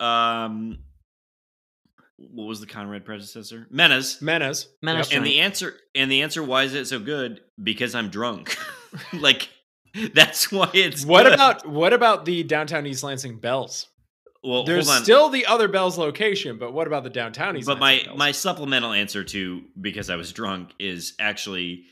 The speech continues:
Speaker 1: B T B Burrito. I wor-, I worked there. I worked there.
Speaker 2: Prayer, prayer hands
Speaker 3: Prayers.
Speaker 2: go
Speaker 1: And,
Speaker 2: out.
Speaker 1: and the thing
Speaker 3: Prayer
Speaker 1: is, the steak,
Speaker 3: hand.
Speaker 1: the steak burrito,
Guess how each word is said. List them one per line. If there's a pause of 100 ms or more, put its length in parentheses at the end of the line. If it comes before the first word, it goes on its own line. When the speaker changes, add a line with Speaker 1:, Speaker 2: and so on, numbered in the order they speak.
(880)
Speaker 1:
B
T
B
Burrito. (1040)
I
wor-,
I
worked
there.
I
worked
there.
Speaker 2:
Prayer, (260)
prayer
hands
Speaker 3:
Prayers.
Speaker 2:
go
Speaker 1:
And,
Speaker 2:
out.
Speaker 1:
and
the
thing (120)
Speaker 3:
Prayer
Speaker 1:
is,
the
steak,
Speaker 3:
hand. (140)
Speaker 1:
the
steak
burrito,